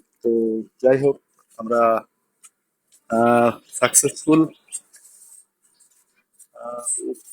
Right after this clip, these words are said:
সম্ভবত উপরের ওই ডালগুলা তো হবে, তবে নতুন ডালে ফুল হতে অনেক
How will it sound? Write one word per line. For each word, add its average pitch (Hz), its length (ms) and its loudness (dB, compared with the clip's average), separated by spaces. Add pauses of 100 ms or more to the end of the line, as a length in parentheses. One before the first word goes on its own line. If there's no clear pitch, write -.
(1080)
সম্ভবত 147 480 0
উপরের 147 640 6 (260)
ওই 147 160 4
ডালগুলা 135 500 6
তো 160 160 2
হবে, 135 300 4
তবে 131 300 6 (380)
নতুন 151 460 6
ডালে 156 260 6 (800)
ফুল 151 240 -2
হতে 156 220 0
অনেক 143 260 2